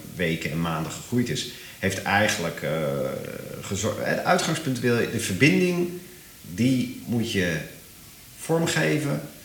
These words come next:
En zoals we proberen te zoeken naar, als iemand,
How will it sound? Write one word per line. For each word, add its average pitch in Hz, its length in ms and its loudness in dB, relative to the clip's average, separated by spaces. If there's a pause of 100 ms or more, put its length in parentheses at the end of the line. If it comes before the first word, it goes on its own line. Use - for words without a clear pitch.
(360)
En 104 560 4
zoals 113 680 4
we 104 80 2
proberen 95 460 2
te 90 100 -4
zoeken 127 380 2
naar, 87 340 2
als - 220 -2
iemand, 98 420 -2